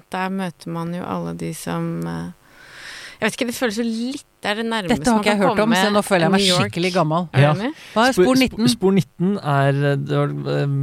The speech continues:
Speaker 3: vet ikke om det fortsatt, eh, er det, men det var i hvert fall, eh, et område på Oslo S hvor, eh, kids som var utenfor fra
Speaker 2: Ja.
Speaker 3: rundt om møttes og hang. Og det ble en egen sånn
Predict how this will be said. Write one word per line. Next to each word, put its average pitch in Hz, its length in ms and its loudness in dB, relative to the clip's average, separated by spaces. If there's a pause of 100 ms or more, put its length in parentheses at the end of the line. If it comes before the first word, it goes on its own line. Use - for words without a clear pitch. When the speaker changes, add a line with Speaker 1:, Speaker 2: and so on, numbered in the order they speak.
Speaker 3:
vet 135 120 -2
ikke - 80 -10
om 139 120 0
det 131 120 -4
fortsatt, 135 300 -6
eh, 135 640 -2
er 135 40 0
det, 196 240 -4
men 160 100 -2
det 147 80 0
var 135 140 0
i 135 60 -2
hvert 139 140 -2
fall, 135 340 -2
eh, 131 160 -2
et 135 100 -6
område 127 400 -2
på 131 640 -2
Oslo 135 240 -4
S 139 180 -4
hvor, 135 240 -2
eh, 127 640 -4
kids 143 260 -4
som 170 180 -4
var 139 160 -2 (140)
utenfor 120 800 -6 (240)
fra 156 140 -4
Speaker 2:
Ja. 262 120 2
Speaker 3:
rundt 151 200 0
om 151 120 0 (120)
møttes 135 480 -4
og 131 540 -2
hang. 120 220 -4 (140)
Og 151 60 -4
det 147 100 0
ble 123 160 0
en 127 120 0
egen 120 220 -2
sånn 117 460 -10